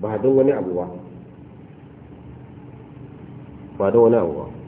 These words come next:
Sai don Allah. Kuma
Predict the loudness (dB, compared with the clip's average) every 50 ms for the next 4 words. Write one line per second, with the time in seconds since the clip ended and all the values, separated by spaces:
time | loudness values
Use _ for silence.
0 | -16 -18 -18 -18 -18 -18 -18 -18 -16 -16 -16 -16 -16 -16 -16 -16 -16 -14 -4 4
1 | 4 6 8 8 6 6 2 2 2 0 -2 -4 -12 -14 -16 -16 -16 -18 -16 -16
2 | -16 -16 -16 -16 -16 -16 -16 -16 -16 -16 -16 -16 -16 -16 -16 -16 -16 -16 -16 -16
3 | -16 -14 -14 -14 -14 -14 -14 -8 2 4 6 8 8 8 6 6